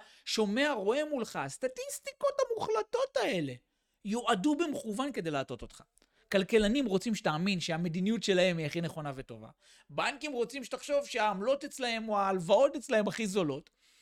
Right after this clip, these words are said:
פוליטיקאים רוצים קולות, מנהלי השקעות רוצים את הכסף שלך, ומה הכלי הכי יעיל של כולם? מה הכלי הכי יעיל? סטטיסטיקה, מספרים,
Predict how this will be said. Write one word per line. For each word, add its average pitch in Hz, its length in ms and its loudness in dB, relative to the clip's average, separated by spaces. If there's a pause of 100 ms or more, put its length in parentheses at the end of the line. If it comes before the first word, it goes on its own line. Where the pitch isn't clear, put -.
(120)
פוליטיקאים 294 600 0
רוצים 262 360 -6
קולות, 180 420 -2 (320)
מנהלי 233 340 0
השקעות 285 360 -2
רוצים 247 240 -8
את 285 80 -2
הכסף 254 440 -4
שלך, 160 280 -8 (520)
ומה 226 360 -2
הכלי 285 380 0
הכי 269 200 -4
יעיל 294 380 6
של 277 260 -4
כולם? 294 480 -4 (600)
מה 311 280 -2
הכלי 302 400 -4
הכי 285 220 -4
יעיל? 294 580 -2 (680)
סטטיסטיקה, 143 640 -12 (200)
מספרים, 139 520 -8